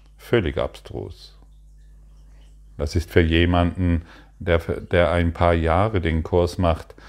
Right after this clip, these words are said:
vielleicht immer noch sehr vage fühl- und spürbar.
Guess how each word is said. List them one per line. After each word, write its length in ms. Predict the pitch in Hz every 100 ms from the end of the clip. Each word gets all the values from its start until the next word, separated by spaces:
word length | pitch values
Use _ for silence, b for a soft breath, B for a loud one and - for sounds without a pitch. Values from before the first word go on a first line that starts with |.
| B -
vielleicht 520 | - 85 82 82 -
immer 240 | 101 95
noch 420 | 90 85 82 - - - - - - - _ _
sehr 400 | - - 87 80
vage 500 | 80 78 90 90 78
fühl- 480 | - - 98 95 90
und 220 | 80 76
spürbar. 720 | - - 90 80 - 60 71